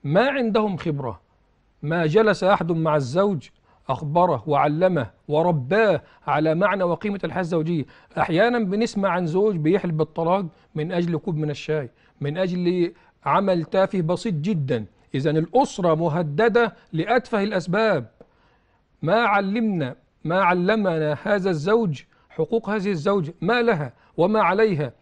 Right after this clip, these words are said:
ما علمناه كيف يتصرف مع زوجته ساعة الاختلاف.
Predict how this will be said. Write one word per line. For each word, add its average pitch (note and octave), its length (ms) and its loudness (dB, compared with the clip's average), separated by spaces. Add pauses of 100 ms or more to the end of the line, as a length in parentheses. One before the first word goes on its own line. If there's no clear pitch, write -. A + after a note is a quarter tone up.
(260)
ما G3+ 180 4
علمناه G#3+ 540 2
كيف A#3 300 0
يتصرف G#3+ 560 0
مع G#3 220 4
زوجته G3 480 0
ساعة G#3+ 300 -2
الاختلاف. F#3 580 -2